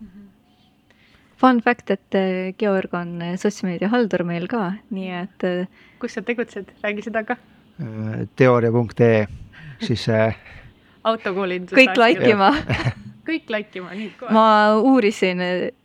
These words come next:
Speaker 2: teie Instagrami, hästi ilus, et, äh, ma ei usu, et inimesed, äh, eeldaksid, et, äh, teooria punkt ee Instagrami <laughs> lehelt sa võiksid leida lihtsalt
Speaker 1: Nii
Speaker 2: üliilusad,
Speaker 1: kvali-, jaa,
Speaker 2: nii
Speaker 1: nii ilusaid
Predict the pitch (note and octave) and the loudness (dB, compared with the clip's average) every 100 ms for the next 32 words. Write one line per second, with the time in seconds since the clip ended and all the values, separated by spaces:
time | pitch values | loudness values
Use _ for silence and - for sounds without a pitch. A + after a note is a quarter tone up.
0 | _ F#3+ F#3 F#3 G#3+ - F3+ F#3 F3 F3 | _ 0 2 2 0 -2 -2 0 -2 -2
1 | F3 F3 F#3 G3 - F#3 F3+ F3 - - | -6 -2 -2 -2 -2 2 4 2 0 -8
2 | - F3+ - - G3 G3 G#3 G#3+ A3+ C4 | -2 -2 -2 2 4 6 4 4 2 2
3 | F#3 - G3+ F#3 F#3 F3+ E3+ - F3+ F#3+ | 2 0 -2 -2 -2 -2 -4 -2 0 4
4 | G#3 F#3 - F3+ F3+ - F#3 F3+ F#3 G#3 | 4 2 0 0 0 -2 0 0 2 2
5 | G#3 F#3 F#3+ F#3+ G3+ G3 F#3+ - - _ | 4 2 -2 0 2 2 2 -2 -16 _
6 | - _ _ A#3+ - G#3 G3+ G3+ G3 C4 | -20 _ _ 2 4 4 4 4 4 4
7 | - - - _ _ _ - - A#3+ C#4 | 2 -4 -12 _ _ _ -16 -6 0 2
8 | A#3 - G3 G#3+ A3+ G#3+ G#3 F#3+ F#3 - | 0 0 0 0 0 2 2 2 -2 -6
9 | - _ G#3+ G#3 - _ - B3+ A#3 B3 | -20 _ 0 0 0 _ 2 4 4 4
10 | G#3+ G3 G3 G3 - G3+ F3+ A3 A3+ G#3+ | 4 2 0 -4 -6 -10 -6 -2 0 2
11 | A3+ | 4